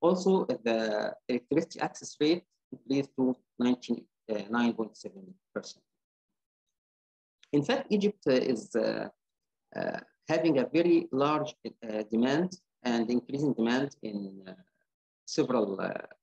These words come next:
under several, uh, sectors, especially in residential, which is, uh, already,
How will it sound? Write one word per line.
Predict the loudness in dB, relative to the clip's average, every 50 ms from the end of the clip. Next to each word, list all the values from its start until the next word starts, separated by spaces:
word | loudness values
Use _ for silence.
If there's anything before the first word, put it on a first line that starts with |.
| _ _ _ 0
under | 0 2 2 2
several, | 2 0 0 0 0 -2 -4 -4 _ -8
uh, | -8 -6
sectors, | -4 -6 -4 -2 0 -2 -2 -2 -6 _ _ _ _ _ _ -8
especially | -4 -2 0 2 2 2 2 4
in | 4 4
residential, | 4 2 2 2 2 2 2 2 0 -2 -4 -4 -8 _ _ _ _ 0
which | 0 0 0 2
is, | 2 2 2 0 -4 -8 -10 -14 _ _ _ _ _ _ _ _ _ _ _ _
uh, | -2 0 2 2 0 0 0
already, | 0 2 4 4 4 4 4 4 4 2 0